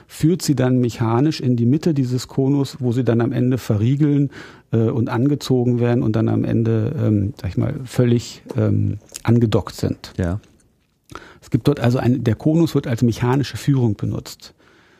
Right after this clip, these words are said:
Speaker 1: Äh, und wenn ein Soyuz oder ein Progress ankommt, dann, dann merken die Astronauten das auch, dass das, das hört man
Speaker 2: Weil es
Speaker 1: und es
Speaker 2: klackert.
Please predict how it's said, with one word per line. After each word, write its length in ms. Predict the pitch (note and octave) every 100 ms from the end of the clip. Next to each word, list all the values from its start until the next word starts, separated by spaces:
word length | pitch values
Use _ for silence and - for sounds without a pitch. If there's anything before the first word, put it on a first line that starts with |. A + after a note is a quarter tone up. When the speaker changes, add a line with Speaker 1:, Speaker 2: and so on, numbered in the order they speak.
| _ _ -
Speaker 1:
Äh, 120 | A2+
und 220 | B2+ A#2
wenn 220 | B2+ C3
ein 60 | -
Soyuz 460 | G#2+ C#3 D3+ D3+ D#3
oder 140 | B2
ein 100 | A#2
Progress 420 | A2 C#3 C#3 C3
ankommt, 640 | - C3 D3+ - A#2 B2+ A#2+
dann, 280 | B2 A2+ A#2+
dann 180 | A#2 A2
merken 340 | A2 B2 C#3
die 140 | A#2+ A#2+
Astronauten 640 | A2+ - A2 G#2+ G#2+ G#2+
das 180 | A2 G#2+
auch, 260 | A2 A#2 A#2+
dass 220 | B2 A2
das, 240 | A#2 G#2+
das 260 | - G2+ -
hört 280 | B2 C3+ C3+
man 260 | C#3 C3+
Speaker 2:
Weil 100 | C3+
es 80 | G#2+
Speaker 1:
und 60 | A#2+
es 60 |
Speaker 2:
klackert. 400 | A2+ G#2 F#2 -